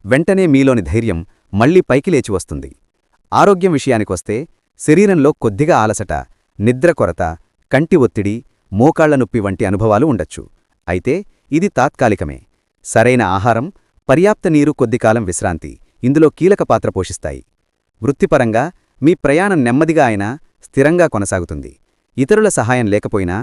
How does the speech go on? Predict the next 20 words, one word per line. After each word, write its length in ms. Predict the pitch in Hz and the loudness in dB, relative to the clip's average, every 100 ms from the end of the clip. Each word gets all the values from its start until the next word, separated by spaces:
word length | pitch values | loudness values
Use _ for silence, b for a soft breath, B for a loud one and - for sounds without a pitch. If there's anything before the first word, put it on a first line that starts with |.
| - _ _ | -10 _ _
మీ 100 | 120 139 | -2 0
శ్రద్ధ 320 | 127 139 180 | 0 0 0
మీకు 220 | 190 165 | 0 0
బలమవుతుంది. 640 | 104 107 151 110 85 65 60 _ _ _ - | 0 0 0 -2 -6 -12 -18 _ _ _ -10
వ్యాపారం 460 | 87 120 139 143 120 | -2 0 2 0 0
చేసేవారికి 600 | 107 104 92 85 - 113 175 _ _ - | -2 -2 -4 -4 -8 -10 -10 _ _ -2
ఈరోజు 300 | 139 175 190 | 4 4 4
కస్టమర్లతో 580 | 175 139 202 202 180 165 | 0 -2 -2 -2 0 0
మాట్లాడేటప్పుడు 720 | 127 113 120 104 98 98 98 143 - _ - | 0 0 0 0 -2 -4 -4 -4 -10 _ -6
మాటల్లో 460 | 95 120 147 139 131 | -2 0 2 0 0
సమతౌల్యం 540 | 113 131 156 156 139 | 0 0 0 0 0
పాటించడం 480 | 107 101 98 92 143 | -2 -4 -4 -4 -4
ముఖ్యం. 300 | 107 - 76 62 _ _ _ _ _ | -6 -8 -14 -14 _ _ _ _ _
చిన్న 200 | - 165 | -2 0
చిన్న 260 | 208 196 180 | 0 -2 -2
అపార్థాలు 500 | 110 127 120 104 104 | -2 0 -2 -2 -2
వచ్చినా 320 | 90 - 90 127 - _ _ | -4 -6 -6 -6 -10 _ _
అతి 160 | - 151 | -4 -2
త్వరలో 340 | 165 151 131 139 | 0 0 2 0
సర్దుబాటవుతాయి. 800 | 113 107 131 117 90 78 69 | 0 0 0 0 0 -6 -12